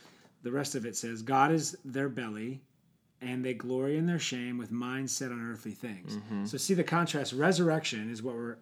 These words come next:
Speaker 1: our prize.
Speaker 2: Yes.
Speaker 1: And he's saying what happens is people who have faith say, "This isn't enough.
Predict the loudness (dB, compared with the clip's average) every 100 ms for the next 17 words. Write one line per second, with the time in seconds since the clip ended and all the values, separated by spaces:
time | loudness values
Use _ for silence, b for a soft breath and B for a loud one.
0 | _ _ -10 -6 -6 -6 -8 -12 -10 -10
1 | -10 -12 -16 b b -6 0 2 2 2
2 | 2 2 4 2 0 0 -2 -2 -4 -2
3 | -2 -2 -2 -4 0 4 4 2 -4 -8
4 | -2 0 -2 -4 -2 -2 0 -2 -4 -6
5 | -6 -6 -8 -18